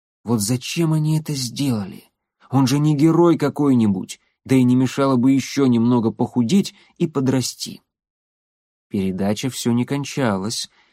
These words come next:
Майкл изнывал. Когда же сообщат результат? Сердце тревожно стучало в груди,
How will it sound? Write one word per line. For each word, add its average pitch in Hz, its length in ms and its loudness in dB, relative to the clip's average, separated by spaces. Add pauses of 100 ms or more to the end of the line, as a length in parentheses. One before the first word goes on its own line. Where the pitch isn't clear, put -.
(180)
Майкл 127 520 0
изнывал. 131 640 0 (220)
Когда 117 520 0
же 135 120 -4
сообщат 143 640 -4
результат? 139 760 0 (500)
Сердце 123 640 -2
тревожно 117 480 0
стучало 120 520 -2
в 110 80 -2
груди, 120 520 0